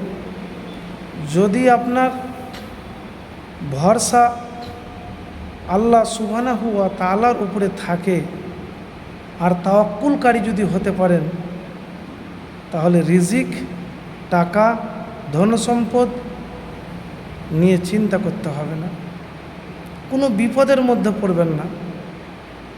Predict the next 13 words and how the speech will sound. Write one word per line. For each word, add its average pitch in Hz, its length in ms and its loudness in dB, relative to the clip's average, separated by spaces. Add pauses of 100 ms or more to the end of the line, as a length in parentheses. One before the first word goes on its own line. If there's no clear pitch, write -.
(280)
আপনার 185 340 2
শত্রু, 208 500 0
আপনার 196 420 4
দুশমন 208 420 2
চাইলেও 196 380 4
আপনার 175 280 4 (100)
ক্ষতি 185 300 -2
করতে 175 320 -2
পারবে 156 260 -2
না, 160 80 -4 (1040)
কিন্তু 247 320 2 (180)
ভরসা, 202 400 4 (1300)
আর 160 80 -2